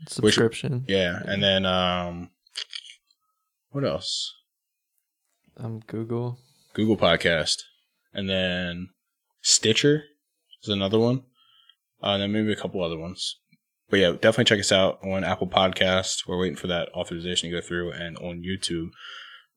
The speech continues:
Speaker 2: But
Speaker 1: Yeah.
Speaker 2: we'll be posting all of our links to Facebook and Instagram
Speaker 1: Mm-hmm.
Speaker 2: for sure. So just keep updated with social media.
Speaker 1: And feel free to reach out. I mean, we wanna see
Speaker 2: Yeah.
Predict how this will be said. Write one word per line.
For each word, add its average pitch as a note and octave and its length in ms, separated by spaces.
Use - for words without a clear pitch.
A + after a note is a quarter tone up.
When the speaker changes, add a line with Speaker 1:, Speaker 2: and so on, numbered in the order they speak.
Speaker 2:
But F2+ 140
Speaker 1:
Yeah. D2+ 60
Speaker 2:
we'll G2 100
be F2+ 240
posting A2+ 260
all G2+ 60
of F#2+ 80
our F#2 60
links F#2+ 260
to - 80
Facebook - 360
and - 80
Instagram - 420
Speaker 1:
Mm-hmm. A#2+ 220
Speaker 2:
for - 100
sure. - 220
So F#2+ 80
just E2+ 180
keep - 160
updated D2 300
with - 100
social G2 240
media. F#2+ 280
Speaker 1:
And B2 100
feel C#3+ 180
free F#3 180
to F3 60
reach E3 220
out. - 460
I A#2 40
mean, A2+ 240
we A2+ 120
wanna B2 260
see A2+ 580
Speaker 2:
Yeah. A2+ 480